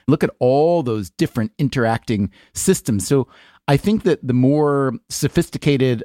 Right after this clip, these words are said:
a medical researcher gets, or researchers in many, many, many realms, the more you realize, yes, simple ideas can have massive leverage,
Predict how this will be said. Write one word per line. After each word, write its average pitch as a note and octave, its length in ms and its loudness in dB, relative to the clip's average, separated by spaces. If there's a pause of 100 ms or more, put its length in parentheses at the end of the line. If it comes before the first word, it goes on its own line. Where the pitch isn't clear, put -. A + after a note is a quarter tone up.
a G#2+ 40 -4
medical C3 380 2
researcher C3+ 1040 0 (480)
gets, C#3 420 0
or G#2 260 0 (100)
researchers C#3 640 0
in B2+ 320 4
many, G#3+ 280 2
many, C#3 240 2
many G#2+ 260 2
realms, F#2+ 420 0
the B2+ 100 4
more C#3+ 220 4
you B2+ 160 0
realize, C#3+ 380 0
yes, F3 160 0
simple B3 400 -2
ideas B2 460 0
can A#2 120 0
have G#2+ 240 0 (460)
massive E3+ 720 0
leverage, A2+ 540 0